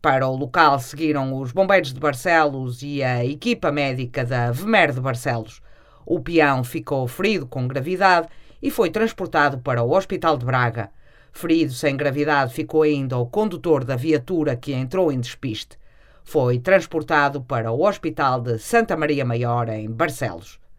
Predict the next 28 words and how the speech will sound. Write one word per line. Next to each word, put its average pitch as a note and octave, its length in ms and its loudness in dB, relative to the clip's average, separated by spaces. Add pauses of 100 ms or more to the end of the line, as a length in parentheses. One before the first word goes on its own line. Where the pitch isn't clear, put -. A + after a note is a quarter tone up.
(420)
Por D#3+ 140 -2
causa C#3 380 4
do C#3 160 -4
acidente, C#3 640 0
a A#2+ 380 -2
Nacional F3 600 2
duzentos C#3 540 -4
e C3+ 80 -6
quatro B2+ 500 2
esteve A#2+ 520 -6
cortada D#3+ 420 0
ao A#2+ 80 -2
trânsito, A3+ 500 2 (500)
a C#4+ 80 8
fim F3 220 -2
de D#3+ 80 -2
permitir E3 560 0
o C3+ 120 -4
socorro D3+ 440 4
às B2+ 120 4
vítimas. B2 560 -4 (480)
A D3 120 2
G D3 140 4
N D#3+ 100 2
R B2 680 2
registou E3 560 -4
a B2 160 -2
ocorrência A3 580 2